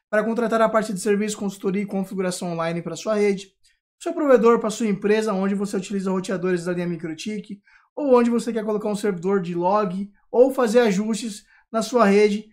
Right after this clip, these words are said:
seja ela uma rede com Windows ou Linux, tá? E também, pessoal, quero agradecer a galera que vem aí adquirindo os cursos em videoaula, conteúdo privado e particular aqui no canal. Muito obrigado pela atenção de todos vocês.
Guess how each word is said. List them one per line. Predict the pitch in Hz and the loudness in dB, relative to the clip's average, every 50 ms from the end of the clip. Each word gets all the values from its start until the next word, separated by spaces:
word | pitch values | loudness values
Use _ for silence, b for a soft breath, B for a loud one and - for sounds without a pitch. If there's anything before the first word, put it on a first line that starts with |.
| _ _ _ | _ _ _
seja | - - 202 208 202 190 220 | -8 -2 0 2 2 2 2
ela | 208 190 185 190 202 202 | 0 0 0 0 0 0
uma | 202 190 | 0 0
rede | 185 185 185 175 196 | 0 0 0 -2 -4
com | 196 - 202 | -8 -6 -4
Windows | 196 190 185 175 185 | -4 -4 -4 -4 -4
ou | 208 202 | -4 -4
Linux, | 180 170 160 156 147 - - - | -4 -6 -8 -10 -14 -14 -14 -12
tá? | - 156 160 170 - - _ _ _ _ _ _ _ _ _ _ _ _ _ _ _ _ _ _ _ _ _ _ - | -10 -8 -8 -8 -8 -12 _ _ _ _ _ _ _ _ _ _ _ _ _ _ _ _ _ _ _ _ _ _ -6
E | - | -2
também, | 302 294 294 285 | 2 2 2 4
pessoal, | 311 269 269 294 269 240 | 2 2 2 2 0 2
quero | 254 233 233 | 2 2 2
agradecer | 233 247 247 247 247 240 254 254 | 4 4 4 4 4 4 2 0
a | 240 | 2
galera | 240 254 240 226 220 226 - | 2 4 4 4 4 2 2
que | - 226 | -4 -4
vem | 214 233 233 | -4 -2 -2
aí | 226 220 214 | -2 0 0
adquirindo | 220 214 226 226 - 220 214 220 226 233 | -2 -2 -4 -4 -6 -6 -4 -2 -2 -4
os | 220 - | -4 -4
cursos | - 220 220 208 208 240 220 | -6 -8 -8 -8 -8 -8 -8
em | 214 | -6
videoaula, | 202 220 196 196 202 196 196 202 202 196 202 b b b b b | -6 -4 -2 0 2 2 2 2 2 -2 -6 b b b b b
conteúdo | - 214 220 214 - 208 202 208 208 | -10 -8 -8 -4 0 0 0 0 -2
privado | 208 233 220 190 196 196 196 196 | -4 -4 -2 0 0 0 0 -2
e | 196 | -2
particular | - 208 190 - 214 - 202 190 190 185 | -2 -4 -4 -4 -6 -6 -4 -2 -2 -4
aqui | 190 - | -4 -4
no | 185 196 | -6 -6
canal. | 196 226 214 202 196 214 214 B B B B B B - | -4 -2 0 0 0 0 -2 B B B B B B -4
Muito | 208 226 233 233 | 0 0 4 4
obrigado | 233 226 220 214 208 208 208 202 214 214 - _ _ _ - | 4 4 4 6 6 6 6 6 2 -8 -12 _ _ _ -6
pela | 196 202 | -4 -4
atenção | 202 208 202 196 - 220 202 | -2 0 -2 -2 -2 -2 -2
de | 202 190 | -2 -2
todos | 196 214 208 214 196 190 | 2 2 2 2 2 0
vocês. | 180 185 180 - - 190 190 202 214 196 - - | -2 -4 -4 -4 -4 -4 -4 -2 -4 -6 -10 -12